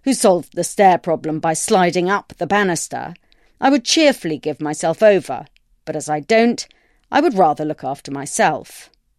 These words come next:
However, last week I decided to take matters into my own hands and play nanny to my colleagues,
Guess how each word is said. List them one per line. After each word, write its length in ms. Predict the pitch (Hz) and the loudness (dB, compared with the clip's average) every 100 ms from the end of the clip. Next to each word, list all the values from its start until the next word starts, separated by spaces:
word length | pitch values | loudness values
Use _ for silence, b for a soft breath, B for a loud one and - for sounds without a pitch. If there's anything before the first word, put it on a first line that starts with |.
| _ _ B B B B | _ _ B B B B
However, 300 | 285 294 277 | 2 4 4
last 380 | 277 311 381 - | 4 6 4 4
week 160 | 240 220 | 0 4
I 140 | 240 | 2
decided 480 | 285 311 226 170 185 | 2 2 0 0 -6
to 40 | |
take 220 | - 208 - | -2 -2 2
matters 380 | 208 190 190 | 0 0 -4
into 200 | 196 185 | -4 -4
my 200 | 185 196 | -2 2
own 220 | 262 254 208 | 4 4 2
hands 580 | 156 147 143 139 151 - B - | -4 -8 -8 -10 -12 -18 B 0
and 180 | 285 - | 0 2
play 300 | 233 175 165 | 4 4 4
nanny 440 | 196 185 165 156 | 2 2 0 -4
to 120 | - | -6
my 180 | 170 165 | -4 -4
colleagues, 800 | 156 277 233 151 135 127 - | 0 2 2 0 -8 -12 -14